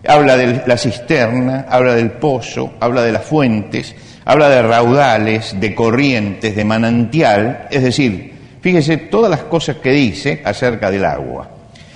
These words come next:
¿Por qué habla así en esta forma del agua? ¿Por qué usa la, la metáfora del agua, que aparece tantas veces en los libros poéticos?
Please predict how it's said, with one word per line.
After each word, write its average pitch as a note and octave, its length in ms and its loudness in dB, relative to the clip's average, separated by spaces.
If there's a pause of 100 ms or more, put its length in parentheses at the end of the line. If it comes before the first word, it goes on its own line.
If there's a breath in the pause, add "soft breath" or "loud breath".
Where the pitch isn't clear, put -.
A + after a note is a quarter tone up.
(420 loud breath)
¿Por E3 300 2
qué - 480 -4 (880)
habla A2 280 2
así A2+ 340 -2
en G2+ 80 -2
esta G#2 240 -4
forma G#2+ 280 -2
del G2+ 120 0
agua? A2 280 0
¿Por A2+ 280 -4
qué G#3 140 2
usa G#2 680 -4
la, F2+ 380 -2
la F#2+ 120 -2
metáfora F#2 560 -2
del D#2+ 160 -2
agua, D2 580 -4
que B2 80 -2
aparece B2+ 420 0
tantas D#3 420 -2
veces A#2+ 320 -2
en G2+ 120 -2
los F#2+ 140 -4
libros G#2 480 0
poéticos? D#2 920 -6